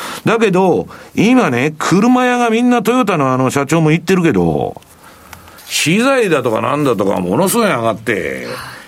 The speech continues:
円安苦しいと言ってるわけですよ。これもね、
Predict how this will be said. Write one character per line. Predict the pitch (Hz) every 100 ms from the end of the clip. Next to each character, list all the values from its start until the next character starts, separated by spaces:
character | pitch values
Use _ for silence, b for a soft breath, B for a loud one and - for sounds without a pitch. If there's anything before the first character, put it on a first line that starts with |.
| B
円 | 90 175 247
安 | 240 202 196
苦 | - 233 208
し | 247 190
い |
と | 71 - - - _ _ _ _ -
言 | 101
っ |
て | - -
る | - -
わ |
け | -
で | 107
す | -
よ。 | 65 76 B B B B
こ | - 131
れ | 196
も | 196
ね、 | 180 196 190